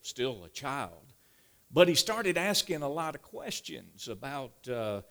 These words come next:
uh, some of these facts of life, and so the father knew that, at least on a child's level, he needed to give him some kind of answers so he would get some correct information.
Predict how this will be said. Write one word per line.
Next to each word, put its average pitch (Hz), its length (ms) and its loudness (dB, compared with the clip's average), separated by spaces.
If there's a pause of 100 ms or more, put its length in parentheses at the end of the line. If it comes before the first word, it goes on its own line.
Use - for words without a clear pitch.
(300)
uh, 95 460 -4
some 131 300 -4
of 123 80 -6
these 127 220 -8
facts 127 420 -8
of 113 140 -12
life, 123 500 -2
and 117 220 -8
so 135 160 -4
the 113 120 -8
father 151 460 -4
knew 151 460 -4
that, 120 380 -2 (120)
at 135 200 -6
least 190 340 -4
on 156 140 -2
a 120 60 -6
child's 151 580 -6
level, 113 420 -4
he 175 140 -8
needed 170 220 -8
to 113 60 -8
give 113 240 -2
him 92 140 -6
some 143 280 -8
kind 101 280 -12
of 98 80 -10
answers 98 480 -10
so 127 140 -8
he 117 180 -6
would 107 180 -6
get 104 220 -4
some 110 160 -10
correct 104 400 -6
information. 110 720 -10